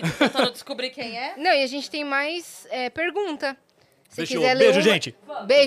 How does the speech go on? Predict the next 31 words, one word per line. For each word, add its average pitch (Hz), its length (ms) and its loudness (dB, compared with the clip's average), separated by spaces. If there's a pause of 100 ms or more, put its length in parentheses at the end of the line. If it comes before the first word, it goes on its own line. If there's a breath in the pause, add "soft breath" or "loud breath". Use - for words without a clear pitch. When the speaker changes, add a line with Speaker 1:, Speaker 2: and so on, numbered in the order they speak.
Speaker 1:
Então, 254 80 -4
Speaker 2:
Marquinhos. 254 420 -2
Speaker 1:
deixa 220 220 -14
eu 247 60 -10
abrir 214 120 -12
Speaker 2:
Lê 277 140 2
Speaker 1:
aqui. 311 40 6
Speaker 2:
uma 349 220 2
e 339 40 2
a 320 60 4
gente 294 240 -8
recebe 262 520 -6
a 226 80 -4
próxima 226 360 -10
pessoa. 185 460 -14
Speaker 1:
Vamos. 170 400 0 (100)
Speaker 2:
Tá 190 120 -8
bom? 254 200 -2 (600)
Speaker 1:
Peraí. 165 760 -14 (2750)
Vamos 196 360 -12
ver. 214 360 -8 (580)
Alguma, 214 340 -2
alguma 226 300 -2
já 214 120 -8
foi? 302 360 0
Ou 269 320 -2
todas 277 340 -6
que - 80 -20
estão 247 160 -8
aqui 247 160 -12
tá 226 260 -4